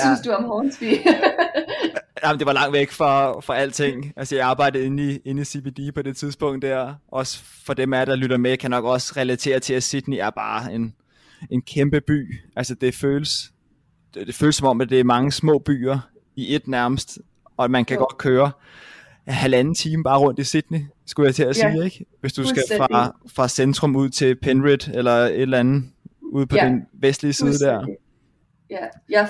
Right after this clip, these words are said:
Speaker 1: fandt faktisk, jeg synes faktisk, Sy-, Sydney er super stressende. <laughs> Og jeg, der var nogen, der fortalte mig forleden, der var en på mit arbejde, der spurgte mig, hvor jeg kom fra. Og jeg sagde, "Åh, det, jeg kommer fra Danmark." Så sagde han, "Danmark?" Så siger han, "Hvor er det henne?" Og han vidste slet ikke, hvor det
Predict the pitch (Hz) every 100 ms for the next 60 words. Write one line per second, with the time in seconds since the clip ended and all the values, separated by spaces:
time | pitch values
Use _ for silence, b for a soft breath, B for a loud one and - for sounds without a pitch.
0 | 226 214 214 185 202 214 214 214 196 208
1 | - - - 226 202 208 196 196 - 226
2 | - - - 151 - 220 254 523 523 -
3 | 311 311 - 170 - 233 226 226 - 269
4 | 220 220 247 302 285 226 277 233 233 226
5 | 220 214 214 208 233 220 214 240 220 -
6 | 220 208 180 185 208 196 202 - 196 -
7 | 196 190 _ 202 180 175 196 185 - 180
8 | 175 b b b _ 202 202 196 196 190
9 | 190 202 208 202 190 185 175 185 196 196
10 | 208 202 180 - 202 226 240 190 - 208
11 | 208 208 190 - _ _ _ _ 240 247
12 | - 226 214 202 220 254 240 220 247 -
13 | 233 214 208 202